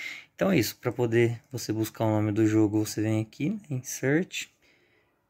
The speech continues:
É... Aqui ele vai buscar por regiões, mas tem como buscar por nome também. Você vem aqui em texto, ó.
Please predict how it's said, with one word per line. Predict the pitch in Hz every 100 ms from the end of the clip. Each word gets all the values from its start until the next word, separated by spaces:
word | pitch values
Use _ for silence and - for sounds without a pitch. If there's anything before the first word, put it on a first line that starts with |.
| _ _
É... | 117 113 110 110 110 110 107 107 104 101 _ _ _ _ -
Aqui | 113 - 110
ele | 101
vai | 101
buscar | 101 - 110 101 98 - - _ _
por | 101
regiões, | 104 101 113 143 180 170 - -
mas | 127
tem | 127 110
como | 120
buscar | 113 - 120
por | - 123 135 - -
nome | 110 110 117 113
também. | 107 107 101 98 101 - _ _ _ _ _ _ _ _ _ _
Você | _ -
vem | 110
aqui | 101 113
em | 123
texto, | - 101 - - -
ó. | 98